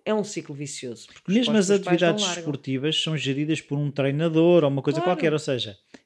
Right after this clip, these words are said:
Speaker 2: onde é que está a ação livre?
Speaker 1: Claro, claro, claro.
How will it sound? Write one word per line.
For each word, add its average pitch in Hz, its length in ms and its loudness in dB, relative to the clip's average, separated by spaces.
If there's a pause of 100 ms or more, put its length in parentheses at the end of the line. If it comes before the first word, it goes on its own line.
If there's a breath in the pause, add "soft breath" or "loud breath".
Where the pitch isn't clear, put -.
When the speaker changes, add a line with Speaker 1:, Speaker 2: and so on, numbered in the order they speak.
(140)
Speaker 2:
onde 156 260 -2
é 185 40 0
que 185 100 -6
está 156 500 -4 (560)
a 123 120 -8
ação 143 440 -4
livre? 107 440 -8 (360)
Speaker 1:
Claro, 254 480 -12 (320)
claro, 226 300 -20 (320)
claro. 214 300 -18